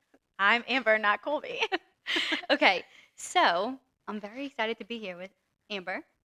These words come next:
Speaker 1: I am,
Speaker 2: <laughs>
Speaker 1: uh, this feels like Christmas. I'm not even kidding. I'm so excited.
Speaker 2: Okay, quick background. We're from New Orleans,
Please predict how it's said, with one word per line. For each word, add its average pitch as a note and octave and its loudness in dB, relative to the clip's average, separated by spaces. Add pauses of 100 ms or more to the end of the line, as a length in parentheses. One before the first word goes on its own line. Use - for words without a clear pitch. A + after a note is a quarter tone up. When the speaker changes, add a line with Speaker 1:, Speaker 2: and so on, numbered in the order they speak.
(120)
Speaker 1:
I G3+ -6
am, A3 -6
Speaker 2:
<laughs> - -2
Speaker 1:
uh, G#3+ -2
this A3 -4
feels A#3+ -4
like A#3 -2
Christmas. F#3+ -6
I'm F3+ -8
not F3+ -2
even F#3+ -12
kidding. - -10
I'm - -20
so - -16
excited. - -6 (340)
Speaker 2:
Okay, G#3 2 (800)
quick D4+ -4
background. F3 -2 (360)
We're G#3 -6
from G#3+ -2
New A#3+ -6
Orleans, E3 -8